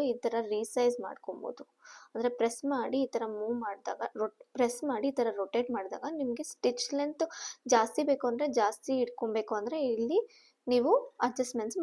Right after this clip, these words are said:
ಮಾಡ್ಬೇಕಾಗತ್ತೆ. So ಸಪೋಸ್ ನಿಮ್ಗೆ ಸ್ಟಿಚ್ ಲೆಂತ್ ಜಾಸ್ತಿ ಬೇಕು ಅಂದ್ರೆ ಫೋರ್, ಫೈವ್ ಸ್ವಲ್ಪ ಜಾಸ್ತಿ ಇರುತ್ತೆ. ಸ್ಟ್ಯಾಂಡರ್ಡ್ ಆಗಂದ್ರೆ ನೀವು ತ್ರೀ ಅಲ್ಲಿ ಇಟ್ಕೊಂಡು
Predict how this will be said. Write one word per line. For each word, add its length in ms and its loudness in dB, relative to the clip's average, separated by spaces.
ಮಾಡ್ಬೇಕಾಗತ್ತೆ. 580 -2
So 80 0
ಸಪೋಸ್ 420 6
ನಿಮ್ಗೆ 240 2
ಸ್ಟಿಚ್ 280 2
ಲೆಂತ್ 260 0
ಜಾಸ್ತಿ 300 0
ಬೇಕು 160 -4
ಅಂದ್ರೆ 240 -2
ಫೋರ್, 260 2
ಫೈವ್ 200 -4
ಸ್ವಲ್ಪ 200 0
ಜಾಸ್ತಿ 240 -4
ಇರುತ್ತೆ. 200 -12
ಸ್ಟ್ಯಾಂಡರ್ಡ್ 500 6
ಆಗಂದ್ರೆ 300 2
ನೀವು 220 -4
ತ್ರೀ 120 6
ಅಲ್ಲಿ 200 4
ಇಟ್ಕೊಂಡು 360 -2